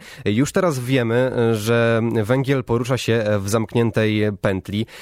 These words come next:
Razem z nami cały czas jest doktor Aleksandra Kardaś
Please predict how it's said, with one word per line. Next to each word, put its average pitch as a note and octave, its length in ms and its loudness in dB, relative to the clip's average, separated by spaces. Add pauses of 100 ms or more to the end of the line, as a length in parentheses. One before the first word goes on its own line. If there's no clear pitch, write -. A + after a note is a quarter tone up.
(160)
Razem C#3+ 260 0
z C3 40 -2
nami D#3+ 200 0
cały D3 180 0
czas C#3 240 -2
jest C3+ 260 0
doktor B2+ 360 0
Aleksandra B2+ 560 0
Kardaś A#2+ 520 -2